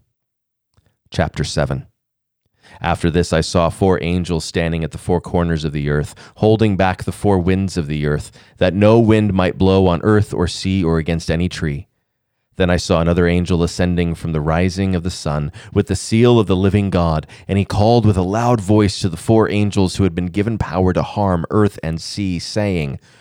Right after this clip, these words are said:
"Do not harm the earth or the sea or the trees until we have sealed the servants of our God on their foreheads." And I heard the number of the sealed, one hundred and forty-four thousand,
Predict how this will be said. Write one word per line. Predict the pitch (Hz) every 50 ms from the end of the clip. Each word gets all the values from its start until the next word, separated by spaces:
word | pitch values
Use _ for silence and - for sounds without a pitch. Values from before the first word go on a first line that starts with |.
| - - - - _ - -
"Do | - 120 135 151 156
not | 139 131 123 127 120 -
harm | - - 117 120 117 117 113 113
the | 107 110 - -
earth | 113 117 113 110 101 - - - - - - - - -
or | - 107 107
the | 90 98 92
sea | - - - - 127 127 131 123 123 123
or | 92 62 98 101
the | 87 87
trees | - - - - 135 120 117 120 120 120 113 -
until | 95 92 92 - - 113 107
we | 104 107 92
have | 95 90 82
sealed | - - - - 131 131 139 131 123 98
the | - 90
servants | - - - - 123 127 113 117 113 104 -
of | - 104 98 -
our | - 95 92 90
God | 87 - 95 95 98 95 92 95 - - - -
on | - - 92 92
their | 90 90 87 82
foreheads." | - - 95 98 101 87 - 71 - - - - - - - - _ _ _ _ _ _ _ _ _ _ _
And | - 92 95
I | 95
heard | 85 98 113 110 92
the | 101
number | 98 101 104 110 101 104 98
of | 95 85
the | 87
sealed, | - - - 104 95 92 73 71 80 - - _ _ _ _ _
one | - - 92 107 110
hundred | 101 92 113 110 107 104
and | 92 95 87
forty-four | - 104 101 98 98 92 - - 98 92
thousand, | - - - 85 85 85 82 78 78 71 71 71